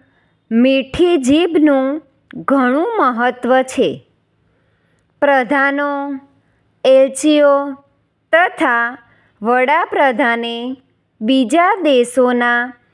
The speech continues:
પ્રતિનિધિઓ સાથે વાતચીત કરતી વખતે શબ્દો તોડી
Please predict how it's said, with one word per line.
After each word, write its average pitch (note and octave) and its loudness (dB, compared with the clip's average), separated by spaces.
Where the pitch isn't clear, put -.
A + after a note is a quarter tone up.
પ્રતિનિધિઓ C#4 2
સાથે C4 -2
વાતચીત B3 -2
કરતી C4+ 0
વખતે B3+ -2
શબ્દો C4 -2
તોડી D4+ 2